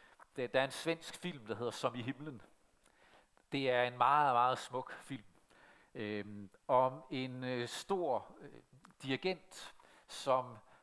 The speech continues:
har haft en stor international karriere, og så vender han hjem til sin lille barndomslandsby i Sverige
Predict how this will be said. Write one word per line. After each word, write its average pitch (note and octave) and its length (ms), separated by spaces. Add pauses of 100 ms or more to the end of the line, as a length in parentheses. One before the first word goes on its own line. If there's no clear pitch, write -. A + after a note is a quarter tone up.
har B2+ 180
haft D3 220
en E3+ 60
stor E3+ 260
international C3+ 760
karriere, D3+ 720
og C3+ 120
så E3 240 (100)
vender D3 260
han C3+ 200
hjem E3 260
til - 180
sin B2+ 280
lille D3 440 (760)
barndomslandsby C3 1300
i D3 60
Sverige C3+ 600